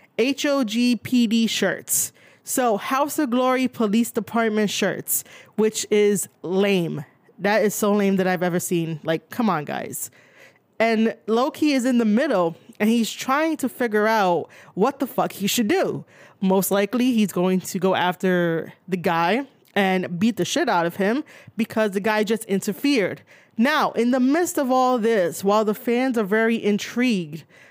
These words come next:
by what is happening on the outside between Low Ki and Detective somebody, not only is Kenta recovering in the ring, the referee is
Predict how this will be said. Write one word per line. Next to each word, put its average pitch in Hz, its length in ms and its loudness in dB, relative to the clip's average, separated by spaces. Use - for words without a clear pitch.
by 190 580 0
what 208 320 0
is 202 140 2
happening 220 400 0
on 202 100 2
the 196 140 0
outside 208 440 0
between 185 380 -2
Low 196 240 2
Ki 208 340 0
and 190 240 0
Detective 190 920 -2
somebody, 190 540 -2
not 277 220 0
only 320 300 4
is 285 120 -2
Kenta 277 380 -2
recovering 240 540 0
in 262 240 0
the 208 100 2
ring, 196 520 0
the 202 560 0
referee 247 720 0
is 202 460 2